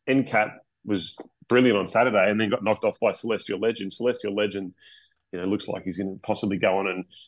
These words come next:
maybe win a Randwick Guineas against Militarize. So the form lines are pretty strong there. And if Suspect can run anything up to, like,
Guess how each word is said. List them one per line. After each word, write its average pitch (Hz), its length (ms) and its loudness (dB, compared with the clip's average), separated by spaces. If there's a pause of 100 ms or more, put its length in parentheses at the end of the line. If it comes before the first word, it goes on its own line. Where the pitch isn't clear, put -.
(100)
maybe 107 220 2
win 98 140 2
a 98 60 0
Randwick 98 360 0
Guineas 110 300 0
against 98 280 -8
Militarize. 113 500 -2
So 127 160 0
the 131 80 -2
form 202 260 0
lines 120 180 -2
are - 40 -12
pretty 113 260 -6
strong 127 400 -2
there. 101 240 -6
And 110 80 -6
if 107 80 -8
Suspect 135 460 -2
can 104 120 -6
run 101 180 -4
anything 110 340 -4
up 104 240 -6
to, - 120 -8
like, 98 340 -2